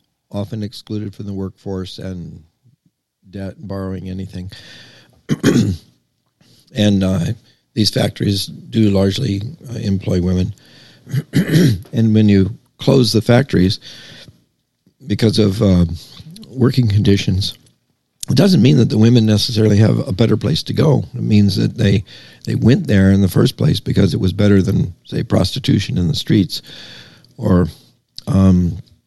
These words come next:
destitute, destitution, poverty, and absolute complete dependency on,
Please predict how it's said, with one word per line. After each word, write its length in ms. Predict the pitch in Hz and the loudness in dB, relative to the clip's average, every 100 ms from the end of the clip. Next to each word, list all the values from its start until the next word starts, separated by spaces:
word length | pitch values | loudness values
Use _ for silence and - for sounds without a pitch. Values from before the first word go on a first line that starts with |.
| _ _ _ - - 131 | _ _ _ -16 -10 -2
destitute, 600 | 107 - - 101 - - - - - - | 0 0 0 0 0 -2 -10 -20 -20 -2
destitution, 640 | 107 - - - 98 95 | -2 -2 -2 -2 0 -2
poverty, 520 | 90 98 98 92 95 - - - - _ _ | 0 2 2 2 0 -4 -16 -20 -20 _ _
and 520 | 127 101 95 95 92 123 | 0 2 4 4 0 0
absolute 480 | 104 104 98 - - | -2 2 0 0 -2
complete 340 | 95 113 107 | -2 0 0
dependency 540 | - 107 92 90 117 | 0 0 0 0 0
on, 300 | 90 90 90 | 2 2 0